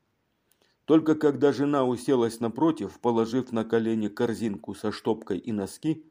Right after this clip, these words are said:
он несколько раз украдкой посмотрел на неё и вскользь, словно невзначай, осведомился: «Интересно, в каких случаях девушке может срочно понадобиться вечернее платье?»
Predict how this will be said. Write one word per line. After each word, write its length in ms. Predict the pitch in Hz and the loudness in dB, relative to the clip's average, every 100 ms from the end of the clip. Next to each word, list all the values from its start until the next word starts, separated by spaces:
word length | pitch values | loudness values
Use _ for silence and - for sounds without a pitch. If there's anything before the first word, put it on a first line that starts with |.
| _ _ _ _ | _ _ _ _
он 220 | 123 147 | 0 2
несколько 480 | 143 151 156 131 135 | 2 2 0 -2 0
раз 240 | 131 131 - | 2 0 -2
украдкой 560 | 143 - 135 131 120 | -6 2 0 2 -4
посмотрел 640 | 113 117 113 117 110 127 143 | -2 -4 -2 -4 -2 -2 -2
на 120 | 117 | -2
неё 420 | 90 85 71 - _ _ _ _ _ | -6 -6 -8 -12 _ _ _ _ _
и 120 | 110 | -6
вскользь, 500 | 113 - - 151 151 - | -6 -4 0 0 0 -12
словно 440 | - - 131 131 127 | -18 -2 0 0 -2
невзначай, 720 | 127 127 - 113 117 120 117 | -2 -4 -2 -4 2 2 2
осведомился: 880 | - 113 117 113 117 101 95 - 85 _ _ _ _ _ _ _ _ _ _ _ | -4 -4 -4 -2 -2 -4 -6 -12 -16 _ _ _ _ _ _ _ _ _ _ _
«Интересно, 800 | 101 113 139 151 180 175 165 127 | -6 0 4 6 4 2 0 0
в 80 | |
каких 400 | - 107 139 160 - | -4 -4 0 0 -2
случаях 600 | - 156 127 - 95 90 | -2 0 0 -4 -6 -6
девушке 920 | 87 85 113 180 151 104 - - - - _ _ | -12 -4 0 2 0 -6 -12 -10 -10 -14 _ _
может 480 | 87 127 135 117 - | -4 -2 -2 -8 -12
срочно 540 | 113 135 156 - 139 | -4 -2 -2 -4 -8
понадобиться 720 | - 113 113 131 131 131 - | -2 -2 -2 -4 -4 -6 -6
вечернее 580 | 117 101 - 120 120 117 | -6 -6 -4 -4 -2 -6
платье?» 540 | 117 98 85 - - | -6 -4 -4 -6 -20